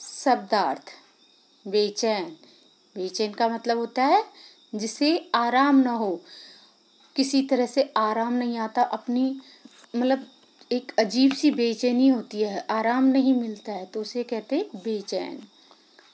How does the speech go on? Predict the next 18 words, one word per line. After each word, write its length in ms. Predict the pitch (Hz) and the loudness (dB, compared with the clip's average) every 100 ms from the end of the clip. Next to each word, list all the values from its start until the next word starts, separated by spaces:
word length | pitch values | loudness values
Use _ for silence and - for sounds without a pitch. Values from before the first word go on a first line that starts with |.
| - | 2
अंट 320 | 277 277 285 | 6 6 4
संट, 400 | 277 226 185 - - 214 | 0 -4 -4 -10 -16 -4
बेकार 440 | 233 226 233 196 | -2 -2 -4 -4
की 360 | - 311 427 - _ _ - | -2 -2 -2 -10 _ _ -4
चीज़ें। 520 | 302 277 - 180 143 - _ _ _ - - _ - | 2 2 2 -4 -6 -14 _ _ _ -20 -20 _ -6
मुँह 300 | 226 240 254 | -2 2 0
उतरना, 680 | 254 254 254 269 339 466 - _ _ _ | 2 2 4 4 4 0 -14 _ _ _
उदास 560 | 214 202 190 202 269 - | -6 2 2 4 0 -2
होना, 420 | 240 202 165 135 - _ _ _ - - - | -6 -6 -6 -10 -16 _ _ _ -20 -12 -4
हवाइयाँ 680 | 202 208 214 214 277 277 | 0 2 2 2 2 4
उड़ना, 400 | 277 269 311 427 - _ _ - | 6 6 6 2 -4 _ _ -18
घबरा 520 | 175 196 220 240 247 | -10 -4 -2 2 2
जाना, 520 | 262 240 196 170 - - _ _ - - _ _ | 2 0 -2 -4 -8 -14 _ _ -20 -20 _ _
रट 300 | 208 233 262 | 2 2 2
लगाना, 600 | 285 285 277 277 339 453 - _ - | 0 2 4 6 4 0 -12 _ -20
बार 400 | - 240 262 330 | -2 4 4 4
बार 260 | 302 285 269 | 4 2 2
कहना। 520 | 269 220 208 160 - | -2 -6 -6 -10 -12